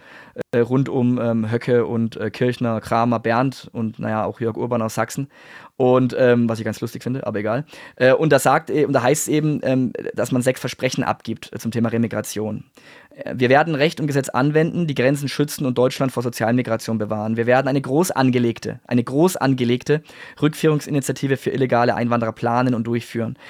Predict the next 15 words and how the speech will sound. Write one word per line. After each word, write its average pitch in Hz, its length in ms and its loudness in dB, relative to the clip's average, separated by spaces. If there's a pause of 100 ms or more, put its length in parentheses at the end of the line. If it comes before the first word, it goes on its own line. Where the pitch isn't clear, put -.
(140)
Wir 120 140 4
werden 135 220 4
sämtliche 147 420 0
Anreize 143 460 2
minimieren, 135 480 2
die 131 100 -2
Deutschland 131 400 0
zum 123 120 -2
Magneten 123 420 -2
für - 80 -6
ein-, 120 260 -2
illegale 120 420 2
Einwanderung 117 360 0
gemacht 113 320 -4
hat. - 160 -10